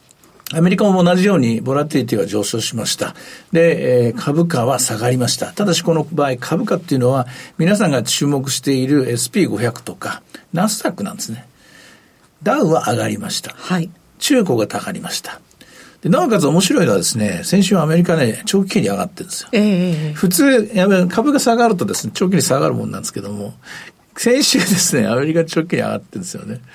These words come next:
Speaker 2: だから、あの、大型株の世界で言うと、えー、先週のアメリカはトリプル安なんですよ。
Speaker 1: うん。
Speaker 2: だけど、えー、バリュー株とか中小型株で言うと、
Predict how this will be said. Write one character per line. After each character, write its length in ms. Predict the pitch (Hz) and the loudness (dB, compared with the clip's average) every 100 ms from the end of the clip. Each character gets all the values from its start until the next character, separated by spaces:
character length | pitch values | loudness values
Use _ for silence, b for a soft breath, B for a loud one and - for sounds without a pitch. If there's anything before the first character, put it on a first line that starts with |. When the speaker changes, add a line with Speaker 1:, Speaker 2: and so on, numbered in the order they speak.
| B B B B | B B B B
Speaker 2:
だ 100 | - | 0
か 60 | 147 | 2
ら、 200 | 143 139 B B B B - | 2 0 B B B B -2
あ 140 | 135 | 0
の、 280 | 135 135 131 | 2 0 0
大 200 | 190 226 | 2 4
型 220 | 247 254 | 4 2
株 200 | 240 202 | 2 2
の 80 | 143 | 2
世 180 | - 151 | 0 0
界 180 | 135 104 | 0 0
で 80 | 110 | 0
言 140 | 107 | -2
う 60 | 110 | 0
と、 380 | 170 135 104 - | 2 2 2 -4
え 400 | 135 120 117 127 - | -4 0 0 -2 -6
ー、 60 | |
先 280 | - 190 196 | -2 2 2
週 120 | 196 | 4
の 100 | 175 | 4
ア 40 | 160 | 4
メ 80 | 160 | 2
リ 80 | |
カ 100 | 160 | 0
は 60 | 147 | -2
ト 160 | - 202 | -4 -2
リ 80 | |
プ 140 | 208 - | -2 -2
ル 60 | |
安 160 | - - | -4 -4
な 80 | - | -12
ん 40 | |
で 60 | - | -10
す 140 | - | 0
よ。 40 | 254 | 4
Speaker 1:
う 40 | |
ん。 560 | 262 262 226 202 180 160 - | 6 4 0 -6 -10 -12 -2
Speaker 2:
だ 140 | 185 226 | 2 4
け 80 | |
ど、 200 | 190 180 170 B B B - | 4 2 0 B B B 0
え 300 | 156 147 147 | 2 4 4
ー、 20 | |
バ 160 | 151 175 | 4 4
リ 80 | |
ュ 60 | 233 | 4
ー 20 | |
株 240 | 226 170 131 | 4 0 0
と 120 | 120 | 0
か 100 | - | 0
中 220 | - 185 | 2 4
小 100 | 156 | 4
型 200 | 147 147 | 4 2
株 220 | 107 110 | -2 -2
で 60 | 110 | -2
言 120 | 120 | -4
う 20 | |
と、 360 | 123 - 214 107 | 0 2 2 0